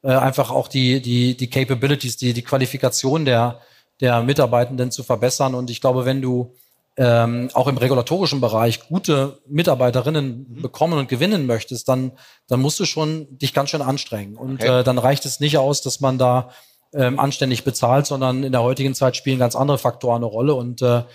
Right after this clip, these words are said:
Speaker 1: ich finde das nach wie vor eine, eine große, große Herausforderung, äh, die richtigen Mitarbeitenden zu finden für die richtigen Aufgaben und dann eine Kultur gemeinsam zu bauen, die dann auch miteinander ist und, äh,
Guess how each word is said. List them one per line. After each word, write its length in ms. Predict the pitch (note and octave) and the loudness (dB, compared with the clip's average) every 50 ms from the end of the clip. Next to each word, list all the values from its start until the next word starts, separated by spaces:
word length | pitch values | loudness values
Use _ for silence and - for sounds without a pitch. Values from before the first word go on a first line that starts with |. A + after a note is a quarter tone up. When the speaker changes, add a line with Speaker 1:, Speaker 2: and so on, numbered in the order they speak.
| - - - _ _ _ - | -20 -20 -20 _ _ _ -6
Speaker 1:
ich 340 | D3 C#3 C3 - - B2+ - - | -6 -6 -6 -2 -4 -4 0 0
finde 180 | E3+ E3 D#3+ | 0 0 2
das 240 | C#3 C#3+ B2 - - | 2 2 0 0 -2
nach 280 | C3+ B2+ B2+ C#3+ - - | 0 2 2 2 2 0
wie 80 | D#3+ C#3 | -4 -6
vor 340 | - - C#3+ C#3 C#3 D3+ | -4 -4 -6 -4 -2 0
eine, 320 | D3+ C#3+ C3+ C3 C3 B2+ A#2+ | 2 2 2 2 0 -2 -4
eine 160 | C#3+ C3+ C3 | -2 -2 -2
große, 380 | B2 - - C3+ F3+ F3+ - D#3+ | -2 -2 0 0 0 0 0 -4
große 320 | C3+ C3 C#3+ E3 D#3 - | -4 -2 -2 0 2 2
Herausforderung, 1040 | C#3 B2 A2+ A#2 A#2 D#3 E3 - - - E3 E3 E3+ E3+ D#3+ D#3+ D#3+ E3 E3 E3 D#3+ - _ _ _ _ _ _ - | 2 2 4 4 4 4 2 0 -2 -2 0 0 0 0 -2 -4 -4 -4 -6 -8 -10 -12 _ _ _ _ _ _ -4
äh, 240 | D3 C3+ C3+ C3+ C3+ | 0 2 2 2 2
die 140 | B2+ C3 C3+ | 2 0 0
richtigen 500 | C3 D#3+ D#3+ - - D#3+ C#3 D3 C#3 C#3 | 2 0 -2 0 -4 -2 0 0 0 0
Mitarbeitenden 720 | D3+ E3 E3+ D3+ C#3 B2+ C3+ C3+ C#3+ D3 D3+ C#3+ C#3 C#3 | -2 0 2 2 2 2 2 0 0 0 -2 -6 -6 -6
zu 140 | - - C3 | -6 -10 -14
finden 400 | - - C#3 C#3+ C3 B2 D3 C3 | -6 -6 -4 -4 -4 -8 -10 -12
für 180 | - - C#3 C3 | -10 -6 -4 -2
die 80 | C3 | 0
richtigen 320 | C3 C#3+ C#3+ - C3+ C3 C3 | 0 0 -2 -2 -2 -2 0
Aufgaben 460 | A#2 B2+ D#3 D3+ - D3+ C3+ C3 C3 | 0 0 0 0 2 0 0 2 0
und 100 | C3 C3+ | 0 0
dann 100 | C#3 C#3 | 0 2
eine 180 | C3+ C3+ C3+ | 2 0 0
Kultur 600 | C3 - C#3 C3+ C3 - D3 D3 D3 D3 D3 C#3+ - - - - _ _ | -2 -2 -4 -4 -4 -4 -4 0 2 2 0 0 -4 -12 -20 -20 _ _
gemeinsam 520 | - C3 B2 A#2+ C3+ D3+ D3 D3 C#3 C#3 | -4 0 2 2 2 2 2 0 0 0
zu 160 | - - C#3+ B2 | -2 -4 -2 0
bauen, 320 | C3 B2+ B2+ C3+ C3+ C3 | 2 2 2 2 0 -2
die 80 | B2+ B2 | -2 0
dann 160 | C3 B2+ B2+ | 0 2 2
auch 220 | B2+ B2 A#2+ - | 0 0 0 -2
miteinander 560 | D3 D3 D3 - C#3+ C3 C3 C#3+ C#3+ C3+ B2+ | -4 -6 -4 -4 -2 0 0 2 2 2 2
ist 180 | B2+ C3+ C3 - | 2 2 0 -2
und, 260 | C3+ A#2+ B2 A#2+ - | -6 -8 -8 -8 -4
äh, 280 | D#3 C#3+ B2+ A#2+ A#2+ | -2 0 2 2 2